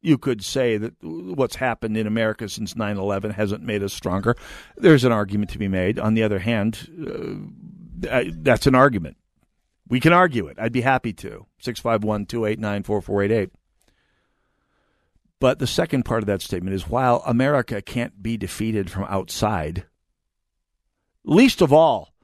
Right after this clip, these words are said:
by a seventh century ideology that can't even feed its own people consistently, can't even keep its own people from killing each other off in box lots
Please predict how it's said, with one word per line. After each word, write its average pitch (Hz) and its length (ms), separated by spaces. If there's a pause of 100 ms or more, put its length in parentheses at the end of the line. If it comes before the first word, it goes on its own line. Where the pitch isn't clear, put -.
(320)
by 120 120
a 104 80
seventh 123 420
century 117 520
ideology 104 580
that - 180
can't - 240
even 95 240
feed 107 280
its 92 200
own 90 300
people 165 380
consistently, - 880 (580)
can't 156 420
even 120 300
keep - 260
its 110 140
own 120 220
people 120 540
from 104 540
killing 123 320
each 104 180
other 110 300
off 135 380 (640)
in 120 160
box 120 360
lots 104 640